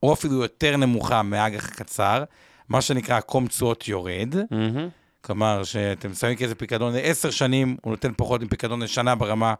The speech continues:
Speaker 1: השנתית, זה מראה ש-, אה, ה-, ה-, הציפייה היא שהריבית תרד.
Speaker 2: מהמם.
Speaker 1: ככל שהעקום תשואות הוא עולה, וגם עולה יותר תלול,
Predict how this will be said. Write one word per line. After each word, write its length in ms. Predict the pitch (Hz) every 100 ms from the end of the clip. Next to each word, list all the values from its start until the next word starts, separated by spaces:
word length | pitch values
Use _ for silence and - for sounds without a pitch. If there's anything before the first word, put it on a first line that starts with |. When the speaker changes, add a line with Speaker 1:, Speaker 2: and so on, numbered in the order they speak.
| _ _ _ _
Speaker 1:
השנתית, 760 | 110 - 110 - 120 165 - - _ _ _ _ _ _ _ -
זה 260 | 101 127
מראה 540 | 120 131 - 226 226 -
ש-, 200 | - - 135 120 120 - _ -
אה, 260 | 110 107 104 117 _ _ _ _ _ 123
ה-, 320 | 101 - 123
ה-, 160 | -
הציפייה 540 | 123 - 131 147 165 247
היא 180 | 240 208
שהריבית 840 | 135 131 123 156 160 - - - _ _
תרד. 380 | - 131 135 101 - _ _ _
Speaker 2:
מהמם. 300 | 113 127 175 202 -
Speaker 1:
ככל 280 | 120 175 190
שהעקום 360 | 156 139 160 147
תשואות 360 | - 143 135
הוא 160 | 127 - -
עולה, 340 | 135 147 113 85 _ _ _
וגם 280 | 98 101 101
עולה 180 | 107 110
יותר 300 | 113 127 104 -
תלול, 480 | 123 113 113 156